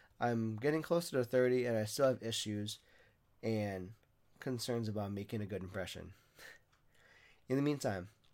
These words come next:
thank you guys so much for watching, and as always, I'm Styler,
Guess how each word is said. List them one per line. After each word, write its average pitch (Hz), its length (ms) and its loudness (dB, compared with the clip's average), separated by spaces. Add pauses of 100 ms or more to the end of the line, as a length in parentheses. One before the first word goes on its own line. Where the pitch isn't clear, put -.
(280)
thank 127 220 0
you 127 60 4
guys 117 120 2
so 120 140 -2
much 110 100 -6
for 120 80 -4
watching, 123 380 -2 (480)
and 113 100 -2
as 113 80 0
always, 98 400 2 (720)
I'm 98 140 -2
Styler, 123 400 -2